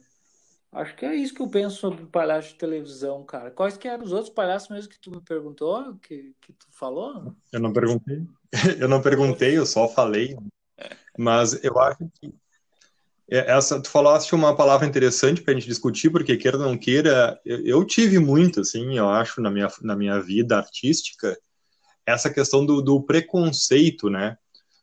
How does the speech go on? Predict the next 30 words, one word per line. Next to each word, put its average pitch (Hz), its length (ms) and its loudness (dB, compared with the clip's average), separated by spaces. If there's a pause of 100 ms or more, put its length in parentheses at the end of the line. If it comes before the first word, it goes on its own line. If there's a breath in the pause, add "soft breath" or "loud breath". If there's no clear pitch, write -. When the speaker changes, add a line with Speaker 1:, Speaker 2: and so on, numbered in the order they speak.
(120)
Speaker 2:
Ah, 110 280 4
nós 123 260 2
tivemos 147 340 0
uma 147 140 2
formação 135 580 2
de 139 80 4
palhaço 117 640 2
lá, 113 480 2 (120)
acadêmica, 104 760 -4
inicialmente, 117 640 0
né? 104 220 -6 (480)
A 104 40 -12
gente 104 140 -6
vai, 123 220 4
vai, 135 260 4
faz 139 280 2
um 156 100 0
processo 139 920 2
de, 113 260 2
de, 107 320 0 (200)
de 104 220 -2
jogo, 127 600 4
improvisação, 113 1300 2 (380 soft breath)
de 107 60 -2
trabalho 113 400 4
de, 117 440 4 (140)
de 104 800 4 (100)
revelação, 113 800 0
de 101 340 2
des-, 104 600 -6